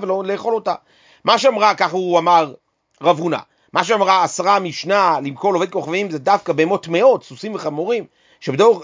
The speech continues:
שבדרך כלל לא נאכלים אפילו על ידי עבודי כוכבים, בדרך כלל לא, לא קונים את זה אפילו גויים לבשר.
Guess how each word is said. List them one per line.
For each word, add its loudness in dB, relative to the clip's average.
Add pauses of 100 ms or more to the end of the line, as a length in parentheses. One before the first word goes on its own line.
(120)
שבדרך -2
כלל 2
לא 2
נאכלים -2
אפילו 4
על 2
ידי 4
עבודי 0
כוכבים, -4 (220)
בדרך -4
כלל -2
לא, -2 (100)
לא 2
קונים 0
את -8
זה 4
אפילו -2
גויים -6 (380)
לבשר. 2